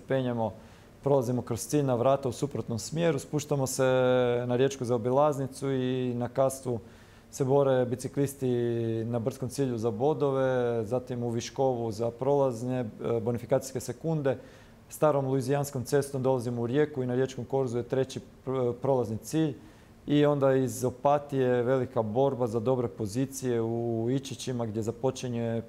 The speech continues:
petnaest kilometara dug uspon sa devetsto dvadeset dva metra visinske razlike prema poklonu gdje je i cilj utrke.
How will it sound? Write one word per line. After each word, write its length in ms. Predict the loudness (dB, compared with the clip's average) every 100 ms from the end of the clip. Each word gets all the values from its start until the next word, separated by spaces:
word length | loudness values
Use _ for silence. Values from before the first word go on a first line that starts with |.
| -4
petnaest 340 | -2 -4 -4
kilometara 480 | -4 -2 -2 -2 -2
dug 280 | -2 -4 -2
uspon 340 | -4 -4 -8
sa 120 | -4
devetsto 300 | 0 0 -2
dvadeset 240 | -2 -2 0
dva 120 | 0
metra 300 | 0 -2 0
visinske 360 | -2 -4 -2
razlike 580 | 2 2 2 -4 -4 -6 -6 -16 -20 -20 -12 2
prema 760 | 2 4 4 4 2 2 0 -2
poklonu 460 | -6 0 0 2 0
gdje 180 | 0 0
je 240 | 2 0
i 20 |
cilj 320 | -2 -2 0
utrke. 480 | 0 -2 -4 0 -2